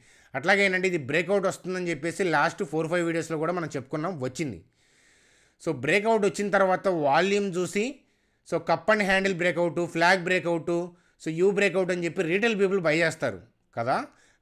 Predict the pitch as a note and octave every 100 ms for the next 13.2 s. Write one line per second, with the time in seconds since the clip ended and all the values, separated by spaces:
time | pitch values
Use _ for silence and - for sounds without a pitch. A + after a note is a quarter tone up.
0 | - D#3+ F#3+ F3 E3 D#3+ D#3+ G3 G#3 G#3
1 | G3 E3+ F3 F3 F3+ E3 E3+ E3+ F#3 D#3+
2 | D#3 - _ _ _ - D3 D3 C#3 -
3 | B2 C3+ C#3+ E3 F#3 D#3+ E3 E3+ F#3 B3+
4 | _ _ C3 D3 D#3+ D3+ C3+ D3+ F3 E3+
5 | E3 D#3 E3+ A3 B2+ - _ C#3 C3+ C3+
6 | D#3+ F3 F3 D#3 D#3+ D#3+ D3 C#3+ D3 D#3
7 | D#3+ D#3 C#3 C3+ C#3+ C3+ A3+ _ _ -
8 | C3 D3 F3+ F3 D#3 E3+ D#3 E3+ D#3+ D#3
9 | E3 F3+ F3+ D3 D3 _ _ B2+ B2 B2+
10 | D#3+ F3 D3 E3 F3 E3 D#3 D#3+ D3+ D3+
11 | A#3+ F#3 A#2+ C#3+ D#3 F#3 F3 F3+ F#3+ D3
12 | E3 F#3 F3+ - D#3 F3 E3+ D#3 D#3 D#3+
13 | C3+ G2+